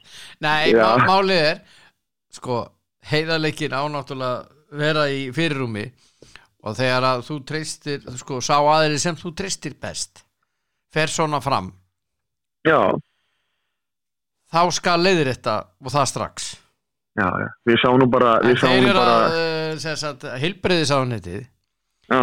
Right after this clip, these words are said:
Speaker 1: er að, sko, draga lappirnar með þetta og svarar
Speaker 2: Já.
Speaker 1: ekki og er alltaf bara að reyna að svæfa þetta.
Speaker 2: Já, auðvitað.
Speaker 1: Já.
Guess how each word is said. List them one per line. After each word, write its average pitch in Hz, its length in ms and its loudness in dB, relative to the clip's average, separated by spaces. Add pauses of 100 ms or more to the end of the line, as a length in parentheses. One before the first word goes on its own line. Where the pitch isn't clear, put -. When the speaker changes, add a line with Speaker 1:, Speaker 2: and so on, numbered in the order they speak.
(380)
Speaker 1:
er 160 360 0
að, 151 640 4
sko, 156 220 -6
draga 165 360 2
lappirnar 156 420 0
með 131 180 0
þetta 95 240 -8 (360)
og 110 400 -6
svarar 113 480 0
Speaker 2:
Já. 113 60 -6
Speaker 1:
ekki 113 260 -10 (200)
og 92 260 -12 (800)
er 60 180 -18
alltaf - 240 -16
bara 104 160 -16
að 98 60 -20
reyna 101 200 -16
að 95 80 -8
svæfa 247 360 -4
þetta. 254 220 -10 (880)
Speaker 2:
Já, 92 180 2
auðvitað. 95 720 4 (120)
Speaker 1:
Já. 107 180 -10